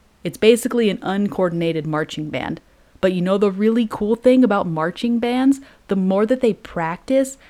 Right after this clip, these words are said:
and the more that they work together and the more that they take the time to focus on making their craft better,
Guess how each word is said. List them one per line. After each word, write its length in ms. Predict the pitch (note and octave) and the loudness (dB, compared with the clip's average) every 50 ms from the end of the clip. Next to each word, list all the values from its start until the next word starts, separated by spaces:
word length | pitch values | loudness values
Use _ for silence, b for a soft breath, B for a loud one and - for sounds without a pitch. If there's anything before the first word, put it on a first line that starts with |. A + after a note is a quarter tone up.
| b b | b b
and 180 | - F3 F3+ | -4 -2 -2
the 60 | F3+ | -2
more 380 | F3 E3+ E3+ F3 F3+ G3 G#3+ A3 | -2 -2 -2 -2 0 0 0 0
that 260 | F#3+ G3+ F#3 - - | 0 -2 -4 -4 0
they 200 | F#3 F3+ F3 D#3 | 0 2 2 0
work 440 | D3+ D3 C#3+ D3+ E3 F3 G3+ G#3 - | -2 -4 -2 0 0 0 0 -2 -6
together 640 | - - F3+ E3+ - E3 E3+ F3 F3+ G#3 A3 A3+ | -8 -8 -6 -2 -2 -2 -2 0 0 0 0 0
and 220 | - - F3+ E3+ E3 | 0 -2 -2 -2 -2
the 60 | D#3+ | -2
more 320 | D#3+ D#3+ D#3+ F3 G3 G#3+ | -2 -2 -2 0 0 0
that 160 | G#3+ A#3 A3+ - | 2 0 0 0
they 140 | F3+ E3+ | -2 -4
take 400 | D#3+ - - - E3+ F#3 F#3 - | -4 -8 -8 -6 -6 -6 -6 -4
the 80 | - F3+ | -6 -6
time 400 | E3+ - - F3 E3 E3 F3+ G3+ | -6 -6 -6 -2 -2 -2 -2 -2
to 140 | - F3 - | -4 -4 -6
focus 520 | - - - E3+ F3 E3+ G3+ F#3+ - - - | -6 -4 -4 -4 -2 -2 -4 -6 -6 -8 -8
on 360 | - E3 D#3+ D#3+ D#3+ D#3 D3+ b b b b b b | -6 -4 -4 -2 -4 -4 -8 b b b b b b
making 540 | D#3 D3+ D3+ D#3 E3+ F3+ - A3 G#3+ G3 F3+ | -10 -8 -6 -6 -6 -4 -4 -4 -2 -2 -2
their 120 | E3 D#3 | -2 -4
craft 600 | D3+ - - - - F3 D#3+ D#3+ F3 F3+ - - - _ - | -6 -8 -12 -8 -4 -2 -2 -2 -2 -4 -8 -14 -18 _ -4
better, 440 | D#3 C#3+ D3 F3 G3 A#3+ C4+ C4+ | -4 -2 0 0 0 0 0 -2